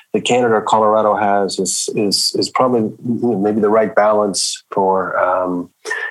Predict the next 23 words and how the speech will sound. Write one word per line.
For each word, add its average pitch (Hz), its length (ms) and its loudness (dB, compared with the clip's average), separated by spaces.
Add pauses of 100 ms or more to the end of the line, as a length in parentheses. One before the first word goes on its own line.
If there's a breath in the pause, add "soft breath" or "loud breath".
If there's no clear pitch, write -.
(140)
Nigeria 101 420 2
to 101 80 0
aim 107 300 2
at, 101 160 2
at, 98 180 -2
at 92 220 -2
the 90 80 -4
medium 104 340 0
term. 92 280 -2
But 98 120 0
you 101 120 0
have 104 180 2
marijuana, 101 500 2
as 110 100 -4
you 98 100 -2
said, 98 180 -2
it's - 160 -8
the 95 80 -2
most 90 320 0
used, 92 480 -2
uh, 87 280 2
illicit 92 320 -2
narcotic, 92 540 2